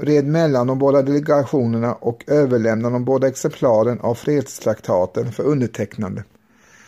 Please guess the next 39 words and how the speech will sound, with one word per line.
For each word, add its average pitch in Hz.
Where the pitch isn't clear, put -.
Han 156
tog 175
därefter 175
plats 160
på 175
holmen 147
i 147
bäcken, 139
varpå 143
en 147
svensk 147
och 156
en 156
dansk 123
sekreterare 123
i 120
noga 131
avpassad 127
marsch 117
kom 175
från 175
varsitt 151
håll 127
och 139
lämnade 143
över 123
de 131
båda 131
dokumenten 123
till 123
honom. 123
Han 151
tog 175
den 180
svenska 175
traktaten 139
i 143
höger 123
hand 135